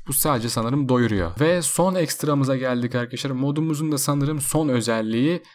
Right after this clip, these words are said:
demiş ki ekmeğin uzun halinden üç tane yapıp yine çapraz şekilde acayip uzun ekmek elde ediliyor. Aa, yani şu ekmeğin uzun hali var mı? Şu an yok. Hemen yapalım tekrardan o zaman. Şöyle arkadaşlar ekmeklerimizden alalım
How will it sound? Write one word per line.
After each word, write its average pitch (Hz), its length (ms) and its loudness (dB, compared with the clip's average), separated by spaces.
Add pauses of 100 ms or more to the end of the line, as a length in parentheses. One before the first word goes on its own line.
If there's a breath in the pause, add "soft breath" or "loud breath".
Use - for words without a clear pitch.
(120)
demiş 170 420 0
ki 101 260 -2
ekmeğin 165 680 -4
uzun 156 300 -2
halinden 131 800 0
üç - 240 -4
tane 110 300 -2
yapıp 113 420 -4 (340 loud breath)
yine 160 260 2
çapraz 143 500 -4
şekilde 127 580 -4
acayip 135 480 2
uzun 135 180 0
ekmek 127 340 -2
elde 107 200 -2
ediliyor. 98 440 -4 (100)
Aa, 127 440 -2
yani 127 680 4
şu - 220 -6
ekmeğin 135 840 -4 (120)
uzun 120 240 -2
hali 127 260 0
var 147 160 0
mı? 127 220 -4
Şu - 200 -6
an 139 120 -2
yok. 110 360 -4
Hemen 117 360 -2
yapalım 113 400 0
tekrardan 98 440 -2
o 92 60 -2
zaman. 117 240 -2
Şöyle 107 280 -2
arkadaşlar 101 280 -4
ekmeklerimizden 104 760 -4
alalım 107 420 -2